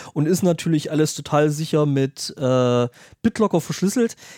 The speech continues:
Ja, okay, Moment, aber wenn die Datenbank offen ist und mit der Datenbank gerade alle drei Sekunden gearbeitet wird, dann würde die doch nicht aufgeschlossen, gespeichert, wieder zugeschlossen werden. Das heißt, solange, äh, die Festplatte wahrscheinlich mit BitLocker nicht verschlüsselt ist, ähm,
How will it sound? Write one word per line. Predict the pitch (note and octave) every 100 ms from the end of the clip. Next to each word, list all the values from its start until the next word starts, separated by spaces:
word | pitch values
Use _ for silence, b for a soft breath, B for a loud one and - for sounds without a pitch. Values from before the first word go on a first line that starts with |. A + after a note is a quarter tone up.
| B
Ja, | C3+
okay, | D#3+ - G#3+
Moment, | F#3+ C3+ F3+ F3
aber | C3 C3
wenn | C#3
die | C#3+
Datenbank | C3 C#3 - D#3 C3+ -
offen | - A#3+ D3+
ist | D3
und | C#3
mit | C3
der | B2+
Datenbank | C3+ D3 D3 C#3+ C3+
gerade | C3+ C3
alle | C#3 C#3+
drei | - -
Sekunden | C#3 - C#3
gearbeitet | C3 - C4+ E3+ D3
wird, | B2
dann | B2 B2+
würde | C#3
die | C3+
doch | C#3 C#3
nicht | B2
aufgeschlossen, | C3+ F#3+ A3 - A3+ -
gespeichert, | G#3 D3 - C3 G#3+ A3+
wieder | - A#3+
zugeschlossen | - G3 D3+ B2 B2 A#2
werden. | A2+ A2 B B B
Das | C3+ D3
heißt, | G3+ -
solange, | D#3 E3+ F3+ D#3 -
äh, | C#3
die | C#3+ C#3
Festplatte | C4+ - E3+ D#3+
wahrscheinlich | C#3 C3+ C3+ -
mit | C#3
BitLocker | - D#3+ C#3 C3+
nicht | C3 -
verschlüsselt | - C3+ G#3+ E3+ D#3
ist, | F#3 - -
ähm, | D3 D#3 D#3